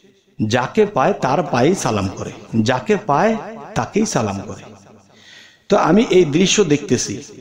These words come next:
আর এই ব্যক্তির কাছে আমি একটা ভালো একটা শিক্ষা অর্জন করেছি practically।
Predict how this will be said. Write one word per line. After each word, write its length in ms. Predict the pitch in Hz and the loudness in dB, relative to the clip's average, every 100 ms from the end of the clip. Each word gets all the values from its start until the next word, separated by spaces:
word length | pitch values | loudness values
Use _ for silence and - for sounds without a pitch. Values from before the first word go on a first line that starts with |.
| - - - - _ | -20 -20 -20 -20 _
আর 180 | 139 160 | 0 4
এই 180 | 147 151 | 6 6
ব্যক্তির 440 | 135 147 147 208 | 4 0 0 0
কাছে 280 | 208 196 190 | 2 2 4
আমি 140 | 147 | 4
একটা 200 | 143 - | 4 0
ভালো 320 | 120 123 165 175 | -2 0 2 2
একটা 240 | - 139 | 2 0
শিক্ষা 420 | - 160 - - | 0 0 0 0
অর্জন 320 | 185 117 117 | 0 2 0
করেছি 380 | - 101 98 - 101 - - | 0 -4 -6 -10 -12 -18 -2
practically। 560 | 180 180 - - 98 | -2 0 -2 -2 -4